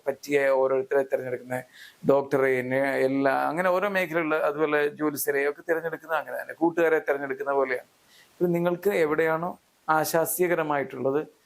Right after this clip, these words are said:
അവിടേക്ക് പോയി നോക്കണം. ഇത്രയും കാര്യങ്ങൾ നിങ്ങൾ ഗ്രഹനിലയിൽ നിന്ന് ശ്രദ്ധിക്കേണ്ടതുണ്ട്.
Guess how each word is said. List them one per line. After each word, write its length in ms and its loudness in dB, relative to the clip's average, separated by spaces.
അവിടേക്ക് 320 0
പോയി 160 0
നോക്കണം. 260 -2
ഇത്രയും 440 0
കാര്യങ്ങൾ 340 0
നിങ്ങൾ 280 -2
ഗ്രഹനിലയിൽ 560 0
നിന്ന് 140 -8
ശ്രദ്ധിക്കേണ്ടതുണ്ട്. 840 -4